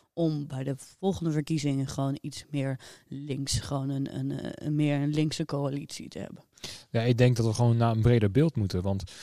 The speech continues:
Speaker 2: kijk, waar ik dan, eh, eh, wel eens over nadenk. Kijk, met, met werk moet er geld verdiend worden. Gewoon heel sec. Dus ook voor de meeste mensen die ergens gewoon in loondienst zitten,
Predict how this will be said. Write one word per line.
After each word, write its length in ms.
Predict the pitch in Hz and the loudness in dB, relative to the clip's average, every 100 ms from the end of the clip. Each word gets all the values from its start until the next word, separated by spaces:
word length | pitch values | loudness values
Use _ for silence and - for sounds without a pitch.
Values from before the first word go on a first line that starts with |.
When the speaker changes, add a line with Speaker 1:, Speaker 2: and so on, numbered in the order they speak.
| - | -6
Speaker 2:
kijk, 220 | - 110 | 2 6
waar 240 | 113 127 131 | 8 8 8
ik 120 | 143 | 6
dan, 380 | 135 123 113 110 131 | 8 8 6 0 -6
eh, 560 | 113 107 104 101 101 - | -4 -2 0 -2 -4 -6
eh, 200 | 101 95 101 | -6 -6 0
wel 100 | 110 | 4
eens 100 | 113 | 4
over 160 | 101 98 | 4 4
nadenk. 460 | 107 123 101 92 - - _ _ _ _ _ _ - - - - | 6 4 4 -2 -4 -10 _ _ _ _ _ _ -16 -16 -18 -4
Kijk, 200 | - 107 | 2 6
met, 260 | 120 - - | 6 6 2
met 220 | 123 110 | 2 4
werk 320 | 107 147 160 | 6 8 8
moet 160 | 131 131 | 6 6
er 140 | 120 | 6
geld 240 | 107 120 113 | 4 0 -2
verdiend 260 | 104 90 | -6 -8
worden. 320 | 87 87 90 101 | -8 -8 -6 4
Gewoon 180 | 123 127 | 8 10
heel 180 | 127 | 10
sec. 280 | 117 - 95 - - | 10 6 2 -2 -2
Dus 240 | 107 - | 0 2
ook 160 | 127 - | 2 4
voor 120 | 120 | 4
de 60 | |
meeste 300 | 117 123 131 | 4 4 4
mensen 300 | 120 113 - | 2 2 2
die 160 | 110 107 | 0 0
ergens 260 | 120 113 107 | 2 2 0
gewoon 220 | 107 101 | -2 -4
in 200 | 101 104 | -4 -2
loondienst 400 | 107 139 120 101 | 2 2 2 0
zitten, 320 | 104 - 127 | -2 -4 -6